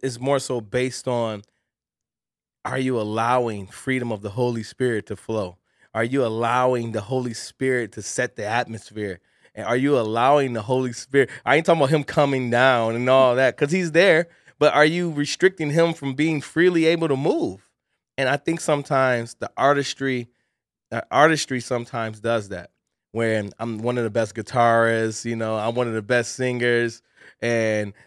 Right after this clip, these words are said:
you know, I want you to hear my voice. Instead of just allowing worship to take what it's supposed to take, be free.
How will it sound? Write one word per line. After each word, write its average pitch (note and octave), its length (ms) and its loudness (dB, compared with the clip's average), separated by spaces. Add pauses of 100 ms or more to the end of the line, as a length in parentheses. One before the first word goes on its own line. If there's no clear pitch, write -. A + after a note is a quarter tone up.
(260)
you B2+ 160 -6
know, B2 160 2
I G#2+ 80 -2
want B2 220 -2
you A2+ 80 -8
to G2+ 40 -10
hear C3+ 240 4
my A#2 200 -2
voice. G#2+ 580 -6 (400)
Instead F3+ 300 -2
of F#3 80 -2
just F#3 240 -4
allowing D#3 840 -2 (100)
worship C3+ 640 0
to G#2+ 100 -10
take D3+ 340 -4
what C#3+ 220 -2
it's C3 80 -4
supposed D3 480 -4
to C3 80 -12
take, D3+ 400 -4 (180)
be C#3+ 100 -6
free. D3 460 -12